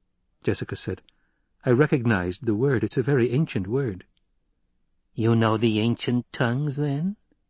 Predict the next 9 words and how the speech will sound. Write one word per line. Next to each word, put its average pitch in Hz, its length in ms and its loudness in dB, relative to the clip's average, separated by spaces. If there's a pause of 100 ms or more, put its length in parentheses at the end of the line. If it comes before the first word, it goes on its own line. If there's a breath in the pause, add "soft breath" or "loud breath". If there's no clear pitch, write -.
(140)
Mapes 104 400 -8
asked, - 560 -10 (440)
and 120 140 -4
she 135 100 -4
waited 131 480 0
with 127 160 2
an 135 120 0
odd 175 280 -2
intensity. 170 680 -2